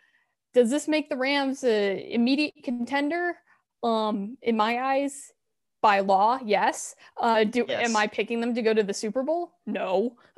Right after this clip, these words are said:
Speaker 1: I still think they have
Speaker 2: No.
Speaker 1: bigger problems than Jared Goff that need to get worked out, but this, it's an upgrade.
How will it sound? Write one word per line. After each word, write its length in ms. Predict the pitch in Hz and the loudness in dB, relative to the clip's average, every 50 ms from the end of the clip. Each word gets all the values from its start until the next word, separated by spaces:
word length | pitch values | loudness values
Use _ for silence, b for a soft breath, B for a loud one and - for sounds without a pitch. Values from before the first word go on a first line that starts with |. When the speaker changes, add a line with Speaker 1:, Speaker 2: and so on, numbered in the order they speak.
| - - _ | -20 -4 _
Speaker 1:
I 120 | 233 240 | 2 2
still 300 | - - - - 220 220 | 2 0 0 2 2 2
think 200 | - - 240 240 | 2 2 0 2
they 100 | 240 220 | 2 2
have 80 | 220 214 | 2 2
Speaker 2:
No. 60 | 190 | 2
Speaker 1:
bigger 260 | - 208 202 208 220 | 2 4 4 4 2
problems 520 | 208 - 202 180 175 - 208 226 233 233 - | 0 0 -2 -2 -2 -2 -2 -2 -2 -2 -4
than 140 | 220 208 196 | -4 -4 -2
Jared 320 | 196 190 185 185 190 185 | -2 0 0 0 -2 -2
Goff 400 | - 180 180 180 226 311 - - _ | -2 -2 0 2 0 0 -2 -4 _
that 120 | 269 240 262 | -2 -2 0
need 180 | 269 269 240 | -2 -4 -4
to 60 | 254 | -2
get 160 | 240 254 - 262 | 0 -2 0 0
worked 260 | 254 240 240 240 - | -2 -2 -2 -2 0
out, 340 | 226 220 247 262 - _ _ | 0 2 2 0 -2 _ _
but 160 | 208 - - | -10 -8 -6
this, 240 | 214 208 208 - - b b b b b b b b b _ | -6 -6 -6 -8 -14 b b b b b b b b b _
it's 180 | 285 285 - 403 | -8 -4 -2 -4
an 80 | 381 - | -4 -2
upgrade. 560 | - 311 311 - - 359 349 359 359 370 370 | -4 -6 -6 -6 -6 -4 -2 -2 -2 -2 -4